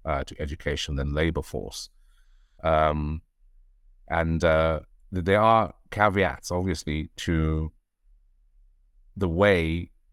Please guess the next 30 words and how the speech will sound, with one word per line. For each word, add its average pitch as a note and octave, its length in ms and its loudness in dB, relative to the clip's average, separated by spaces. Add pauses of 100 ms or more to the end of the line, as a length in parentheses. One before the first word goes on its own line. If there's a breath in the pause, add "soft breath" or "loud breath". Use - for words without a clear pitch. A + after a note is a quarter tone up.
anyone E2+ 520 0
would, D#2+ 180 -4 (200)
would, F2 200 -2
would E2 200 -2 (100)
view E2+ 560 0
what, E2 260 -4
what E2+ 160 2
I've D2 120 0
just D#2 200 -4
said E2 220 2
about D#2 260 -2
servicing D#2 480 -2
the D2 80 -4
needs D#2 300 -4
of D2+ 80 -12
the - 60 -12
country. F2+ 520 -4 (540)
So, G2+ 180 2
for F2+ 140 0
example, E2+ 280 2
if E2 80 -4
we're F#2+ 100 -2
saying F2+ 260 2
there's D#2+ 160 -2
so F#2 120 -2
much F2+ 200 -2
more F2 160 -2
to D#2 100 -2
education, D#2+ 640 -2 (420)
um, E2 220 -2